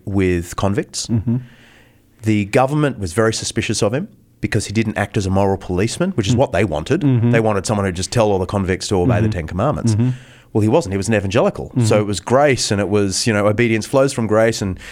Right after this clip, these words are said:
Speaker 1: he would go and hold the hand of those who were about to be executed and all this sort of stuff. So he, he got into trouble a lot with the government.
Speaker 2: Hmm.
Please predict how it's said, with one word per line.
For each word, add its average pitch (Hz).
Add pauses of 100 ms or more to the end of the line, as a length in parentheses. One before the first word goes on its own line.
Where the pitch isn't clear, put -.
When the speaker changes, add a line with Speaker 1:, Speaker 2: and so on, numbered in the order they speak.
(200)
Speaker 1:
he 127
would 110
go 120
and 107
hold 120
the 110 (120)
hand 113
of 95
those 110
who 113
were 101
about 107
to -
be 92
executed 117
and 101
all 160
this 156
sort 127
of 95
stuff. - (240)
So 127
he, 156
he 127
got 160
into 127
trouble 104
a 90
lot 95
with 92
the -
government. 78 (160)
Speaker 2:
Hmm. 87